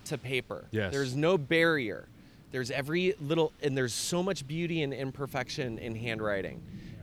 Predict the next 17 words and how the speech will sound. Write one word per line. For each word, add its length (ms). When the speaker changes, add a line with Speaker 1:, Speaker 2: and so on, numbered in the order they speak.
Speaker 1:
And 100
there's 160
so 280
much 220
beauty 360
in 120
just 300
stripping 480
everything 420
down, 440
and 100
it 160
just 480
is 300
what 180
it 100
is. 360